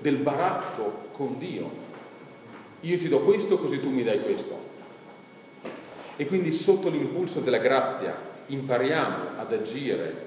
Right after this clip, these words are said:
nel mondo della gratuità e non in quello del do des, del dare per avere. Dio ti do la gloria e tu mi fai avere un lavoro.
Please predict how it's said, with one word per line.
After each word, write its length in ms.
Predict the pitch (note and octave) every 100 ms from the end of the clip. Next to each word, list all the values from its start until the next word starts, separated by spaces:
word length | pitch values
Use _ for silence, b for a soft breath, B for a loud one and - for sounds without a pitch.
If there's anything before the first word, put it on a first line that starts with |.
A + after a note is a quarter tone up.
| -
nel 180 | G#2+ A2
mondo 340 | B2 C#3 B2+
della 180 | G#2+ G2+
gratuità 880 | G2+ G#2 G#2 G2 G2 F#2+ - - - - - - -
e 120 | C3
non 300 | C#3 E3 C#3
in 200 | A2 A2
quello 580 | B2 G2+ F#2+ F#2+ F#2+ - - -
del 480 | A2 G#2 G2 G2 G2
do 420 | G#2 F2+ - -
des, 340 | A2+ G#2+ - - - - - -
del 120 | G2+ G2
dare 600 | G2 B2+ C#3+ C#3+ C#3+ - - - - -
per 160 | A2+ G2
avere. 440 | G2 F2+ - - - - - - - - -
Dio 200 | - G3+
ti 80 | F#3
do 140 | D#3+
la 80 | C3
gloria 640 | B2 D#3 G3+ F#3 F#3 F#3 -
e 100 | A#2+
tu 80 |
mi 80 | B2+
fai 140 | B2+ A2+
avere 160 | G#2
un 80 | G2
lavoro. 380 | F2+ E2+ D#2+